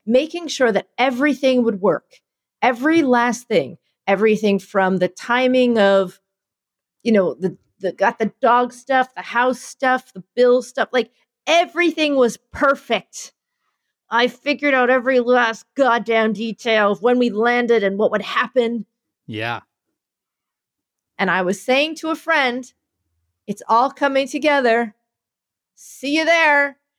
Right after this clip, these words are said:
Speaker 1: I hit fucking send on that email then. And then I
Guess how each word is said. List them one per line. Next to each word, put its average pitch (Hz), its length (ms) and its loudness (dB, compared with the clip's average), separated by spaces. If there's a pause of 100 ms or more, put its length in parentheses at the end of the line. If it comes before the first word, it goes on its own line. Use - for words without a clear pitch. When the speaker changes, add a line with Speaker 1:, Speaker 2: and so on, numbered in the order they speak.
(180)
Speaker 1:
I 160 180 -4
hit 190 420 -8
fucking 180 400 -4
send 359 460 -2
on 370 180 0
that 359 180 0
email 277 440 -2
then. 214 560 -2 (760)
And 156 200 -8
then 294 200 0
I 202 380 0